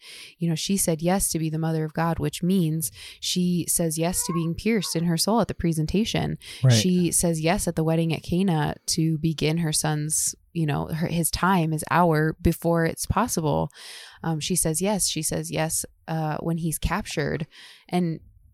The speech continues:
Speaker 1: she says yes at the cross. Like, all of these moments, you know, she's helping him accomplish all that he's meant to do too.
Speaker 2: Mm-hmm.
Speaker 1: And she has such a big role. And so I liked this chapter 'cause it's just, like I said, it's a fitting way to end the book,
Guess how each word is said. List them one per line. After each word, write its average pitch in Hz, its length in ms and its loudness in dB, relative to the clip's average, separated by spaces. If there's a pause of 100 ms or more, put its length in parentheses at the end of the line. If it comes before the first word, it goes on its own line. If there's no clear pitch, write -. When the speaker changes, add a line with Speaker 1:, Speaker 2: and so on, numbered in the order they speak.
(120)
Speaker 1:
she 165 200 0
says 160 180 0
yes 156 240 0
at - 140 -4
the - 80 0
cross. 180 360 0
Like, 160 140 2
all 165 180 2
of 180 80 2
these 170 360 0
moments, 156 720 0 (340)
you 165 140 2
know, 151 160 0
she's 180 420 0
helping 170 380 0
him 160 120 0
accomplish 156 540 -4
all 147 140 0
that - 160 -4
he's 180 320 0
meant 147 220 -2
to - 80 -12
do - 180 -4
too. 165 480 2 (120)
Speaker 2:
Mm-hmm. 117 220 4
Speaker 1:
And 165 100 2
she 165 140 0
has 147 160 2
such - 220 -4
a - 40 -10
big 151 200 -2
role. 156 400 4
And 151 160 -2
so 160 80 0
I 160 160 2
liked 156 280 -2
this 165 140 -4
chapter 156 400 -2
'cause 160 260 -2 (280)
it's 185 120 0
just, - 220 0
like 170 140 -2
I 175 80 -2
said, 185 180 0
it's 156 100 -2
a 151 60 -2
fitting 185 340 2
way 170 140 4
to - 180 0
end 165 200 2
the 147 140 0
book, - 440 2